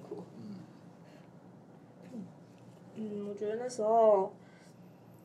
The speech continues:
Speaker 3: 就，就是觉得就这样，但我觉得那时候国中压力最大，除了国中遇到不好的老师之外，我爸爸也给我很大的压力啊，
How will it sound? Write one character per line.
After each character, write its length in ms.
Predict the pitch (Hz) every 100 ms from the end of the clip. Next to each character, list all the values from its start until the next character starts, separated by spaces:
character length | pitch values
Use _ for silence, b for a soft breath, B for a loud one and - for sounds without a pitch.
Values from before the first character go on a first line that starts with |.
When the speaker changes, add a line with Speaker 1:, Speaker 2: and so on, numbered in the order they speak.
| -
Speaker 3:
就， 180 | - 226
就 200 | - 247
是 160 | 233 240
觉 140 | 196
得 80 | 175
就 120 | 185
这 120 | 185 -
样， 180 | - 220
但 120 | 311
我 120 | 208
觉 120 | 196
得 120 | 220 262
那 140 | 294
时 260 | 269 - 190
候 240 | 202 226
国 220 | - 190
中 280 | 196 202 202
压 160 | 226 220
力 120 | 233
最 160 | 220 214
大， 180 | 214 202
除 180 | 202
了 300 | 196 190 170 - - -
国 160 | - 208
中 200 | 233 247
遇 80 | 247
到 140 | 220
不 140 | 214
好 80 | 208
的 80 | 175
老 100 | 175
师 160 | 175 185
之 140 | 180
外， 420 | 180 180 - - - - B B B B -
我 120 | 220
爸 80 | 277
爸 180 | 226
也 60 | 180
给 120 | 180
我 120 | 196 202
很 120 | 175
大 200 | 190 175
的 60 |
压 140 | 170 170
力 180 | 185 -
啊， 200 | 104